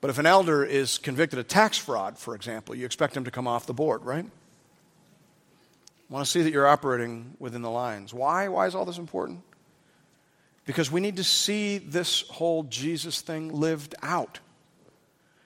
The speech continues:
Christianity is not just a set of beliefs, it is a way. And so all of our elders, elected and pastoral, need to be able to say, as the Apostle Paul said, "Follow my example as I follow the example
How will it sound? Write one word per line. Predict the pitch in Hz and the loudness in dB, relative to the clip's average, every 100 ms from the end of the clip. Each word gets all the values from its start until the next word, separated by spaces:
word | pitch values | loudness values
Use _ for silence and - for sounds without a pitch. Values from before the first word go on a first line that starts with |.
| _ | _
Christianity | - 233 - 247 220 | -2 2 4 4 4
is | 175 | 2
not | 180 | 0
just | 175 180 | -2 -6
a | 165 | -4
set | - 170 | 0 2
of | 147 | 0
beliefs, | 139 185 220 - - - | -2 -2 -4 -4 -8 -6
it | 175 | -2
is | 180 170 | -2 0
a | 180 | -2
way. | 190 190 190 208 208 180 120 92 101 - _ _ _ _ _ _ _ _ _ _ _ _ _ _ _ _ - | -4 -4 0 2 4 2 0 -6 -14 -20 _ _ _ _ _ _ _ _ _ _ _ _ _ _ _ _ -14
And | 131 127 | -10 -4
so | 147 | 2
all | 135 156 214 | 6 6 6
of | 151 | 4
our | 117 | 2
elders, | 107 110 107 | 2 -2 -6
elected | 117 131 139 123 | -2 -2 -2 -6
and | 117 | -6
pastoral, | 131 117 - 131 120 107 113 - | -2 -2 -2 -6 -6 -8 -10 -10
need | 123 139 | -6 -4
to | |
be | 147 135 | 0 0
able | 151 | 0
to | 170 | -2
say, | - 113 107 123 139 - | -2 -2 -2 -2 -6 -4
as | 127 131 | -4 -4
the | 151 | -4
Apostle | 131 123 120 143 | -2 -2 -2 -4
Paul | 120 120 | -4 -4
said, | 117 120 113 127 - - - | -2 -4 -4 -6 -14 -20 -16
"Follow | - 147 147 170 | 0 4 6 4
my | 151 135 151 | 2 2 0
example | 127 123 110 - - 147 _ _ _ _ _ | -2 -4 -6 -8 -14 -14 _ _ _ _ _
as | 120 110 | -6 0
I | 120 131 | 2 2
follow | - 127 120 113 | 2 2 2 0
the | 110 107 | -4 -6
example | 101 110 107 - 107 107 | -6 -6 -6 -8 -10 -10